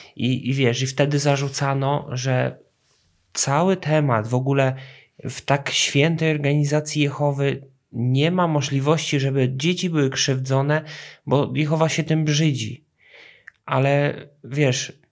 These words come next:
osobiście znam osoby wśród świadków Jehowy, które były krzywdzone przez innych świadków Jehowy i ty jesteś kolejną osobą, która w ogóle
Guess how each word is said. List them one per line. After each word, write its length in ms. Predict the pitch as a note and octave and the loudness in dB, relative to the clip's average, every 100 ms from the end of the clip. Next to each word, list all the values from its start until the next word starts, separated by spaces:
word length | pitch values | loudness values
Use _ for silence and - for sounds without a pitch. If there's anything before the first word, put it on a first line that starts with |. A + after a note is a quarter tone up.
| _ - - _ _ | _ -20 -20 _ _
osobiście 600 | C#3+ D3 D3 D3+ E3+ C#3+ | 0 2 2 2 0 0
znam 300 | B2 C3 B2+ | 0 2 2
osoby 440 | B2 - B2+ A#2 A#2 | 0 0 0 0 -4
wśród 260 | - G#2+ | -6 -6
świadków 440 | - A#2 A2+ - A#2+ | -4 -4 -4 -6 -6
Jehowy, 480 | A#2 - B2 C3+ D3+ | -4 -2 -2 -2 -4
które 380 | - - C3 | -6 -4 -2
były 280 | B2 C3 D3 | 0 0 0
krzywdzone 640 | D3 - B2+ B2 B2 C#3 C3+ | -2 0 0 0 0 0 -4
przez 240 | - A#2+ | -6 -4
innych 240 | B2 B2 | -4 -4
świadków 420 | - B2+ C3 A#2+ B2 | -4 -2 -2 -4 -4
Jehowy 600 | A#2+ A2+ G#2+ A2+ D3 - - - - - - A2 | -4 -4 -4 -4 -6 -8 -18 -20 -20 -20 -20 -10
i 100 | - | -6
ty 120 | C3 C#3 | -2 -2
jesteś 360 | C#3 D3 C#3+ | 0 -2 -4
kolejną 520 | - C3 C#3+ D#3+ C#3 C3 | -2 0 2 2 0 -2
osobą, 420 | - B2+ C3 C3 | -2 0 0 -2
która 260 | - C3+ | 0 0
w 60 | C3 | 2
ogóle 420 | C3 C3+ C3 C3+ | 2 2 2 0